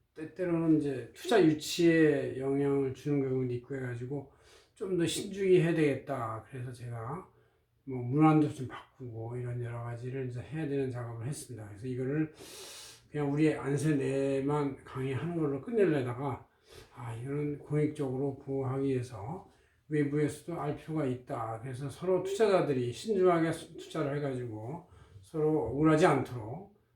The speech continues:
또 자기 투자의 예측대로 어떤 길이 가는 거를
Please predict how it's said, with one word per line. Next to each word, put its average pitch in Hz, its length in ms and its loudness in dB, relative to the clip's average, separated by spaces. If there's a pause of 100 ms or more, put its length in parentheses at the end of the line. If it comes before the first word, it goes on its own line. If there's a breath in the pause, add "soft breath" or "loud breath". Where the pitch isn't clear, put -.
(140)
또 139 120 -12
자기 135 340 -6
투자의 160 640 2
예측대로 131 840 -2
어떤 127 340 -10
길이 139 320 -8
가는 127 320 -6
거를 113 400 -8